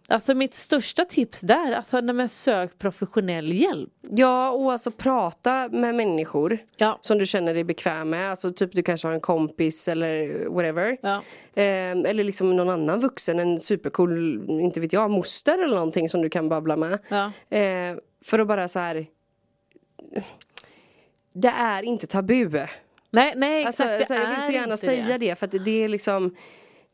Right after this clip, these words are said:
Speaker 2: det är viktigt allt
Speaker 1: Mm.
Speaker 2: det här. Och som du säger, sök hjälp. Det finns massvis att få, liksom.
Speaker 1: Ja, men precis. Och även att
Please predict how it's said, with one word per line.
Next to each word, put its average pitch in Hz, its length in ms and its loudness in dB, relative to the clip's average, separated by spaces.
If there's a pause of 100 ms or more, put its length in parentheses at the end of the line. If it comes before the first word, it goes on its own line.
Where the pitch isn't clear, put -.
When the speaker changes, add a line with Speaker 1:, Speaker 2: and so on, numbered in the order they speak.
(320)
Speaker 2:
det 196 280 0
är 233 40 2
viktigt 254 680 -2 (120)
allt 180 180 0
Speaker 1:
Mm. 196 60 -2
Speaker 2:
det 185 60 4 (100)
här. 170 300 -4
Och 202 260 0
som 220 120 0
du 208 60 0
säger, 208 360 2
sök 294 400 -2
hjälp. 226 400 0
Det 220 80 0
finns 277 280 4
massvis 262 640 -2
att 233 60 -4
få, 311 360 2
liksom. 156 340 -4
Speaker 1:
Ja, 190 120 -2
men 214 180 -4
precis. 196 600 -4 (400)
Och 311 260 4
även 233 500 -2
att - 460 -6